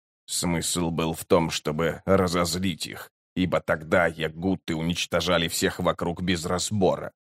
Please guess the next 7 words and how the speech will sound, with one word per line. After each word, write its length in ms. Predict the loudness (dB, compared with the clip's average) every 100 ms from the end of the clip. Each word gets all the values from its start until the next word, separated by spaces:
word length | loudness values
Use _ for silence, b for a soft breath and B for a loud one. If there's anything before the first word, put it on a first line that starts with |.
| _
включая 560 | -4 0 2 2 0 0
своих". 580 | -2 -2 -2 -4 -14 -18 _ _ _ _ _ _ _ _ _ 2
Лорн 640 | 8 12 12 10 6 4
на 200 | 6 8
миг 180 | 8 8
закрыла 420 | 6 6 6 6
глаза, 560 | 6 6 6 4 0 -4